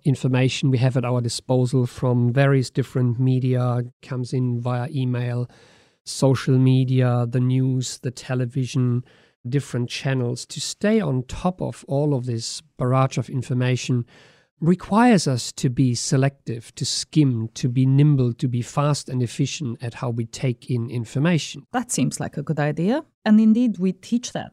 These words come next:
Speaker 2: We teach that to managers, to consultants. We teach that in the university system.
Speaker 1: And if we look at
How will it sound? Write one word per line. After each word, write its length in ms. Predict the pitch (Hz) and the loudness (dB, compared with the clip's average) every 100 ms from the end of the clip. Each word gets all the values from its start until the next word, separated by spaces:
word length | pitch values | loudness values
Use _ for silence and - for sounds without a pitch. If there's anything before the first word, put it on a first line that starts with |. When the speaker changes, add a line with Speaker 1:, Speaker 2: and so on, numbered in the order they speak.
| - | -10
Speaker 2:
We 100 | 160 | -10
teach 300 | - 156 - | -8 -10 -8
that 260 | 156 151 | -10 -10
to 320 | - 156 147 143 - - - | -8 -8 -8 -10 -18 -16 2
managers, 640 | 269 254 247 226 220 208 - | 4 8 6 4 2 0 -4
to 120 | 180 | -6
consultants. 800 | 170 143 208 254 220 190 - - 190 | -6 -4 -4 -4 0 -2 -2 -10 0
We 160 | 190 | 0
teach 300 | - 220 - | 2 0 0
that 180 | 165 151 | -4 -2
in 140 | 160 | -2
the 80 | 156 | -2
university 800 | 156 151 143 - 285 - - 151 | -2 0 0 0 0 -2 -6 -6
system. 380 | - 131 - 185 | -6 -10 -2 -2
Speaker 1:
And 100 | - - | -2 0
if 160 | 220 247 | 0 4
we 140 | 294 | 4
look 200 | 233 180 | 4 4
at 140 | 131 | 0